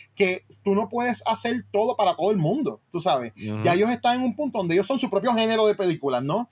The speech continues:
Speaker 1: Incluso ya no son ni tan
Speaker 2: Sí.
Speaker 1: siquiera un género. Marvel yo creo que sobrepasó lo que es decir comic book movie o superhero movie, son Marvel movie. Ellos tienen su propio lenguaje visual y tienen su propia cosa que no tiene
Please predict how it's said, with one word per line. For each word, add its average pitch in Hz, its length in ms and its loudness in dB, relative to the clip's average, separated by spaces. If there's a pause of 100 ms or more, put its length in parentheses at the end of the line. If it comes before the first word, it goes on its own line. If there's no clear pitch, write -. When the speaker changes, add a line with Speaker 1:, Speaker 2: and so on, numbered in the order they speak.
(100)
Speaker 1:
Incluso 233 480 2 (140)
ya 220 120 4
no 285 120 2
son 349 140 2
ni 339 40 2
tan 277 140 2
Speaker 2:
Sí. - 60 2
Speaker 1:
siquiera 247 200 0
un 285 80 0
género. 277 380 0 (200)
Marvel 233 360 0
yo 311 80 -2
creo 311 120 -2
que 254 120 -2
sobrepasó 190 720 -2
lo 254 100 -2
que 196 60 -4
es 180 80 -4
decir 220 320 -4
comic 214 320 0
book - 160 -6
movie - 280 -20
o - 40 -20
superhero 208 320 -2
movie, 185 240 0
son 269 280 -4 (300)
Marvel 156 420 2
movie. 107 200 -6 (340)
Ellos 160 160 -4
tienen 254 160 0
su - 100 -10 (140)
propio 214 560 0 (160)
lenguaje 175 840 2 (200)
visual 180 600 2 (160)
y 160 120 -2
tienen 170 180 0
su 202 140 -2
propia 170 320 0
cosa 262 300 -2
que 170 120 -4
no 156 140 0
tiene 196 440 -2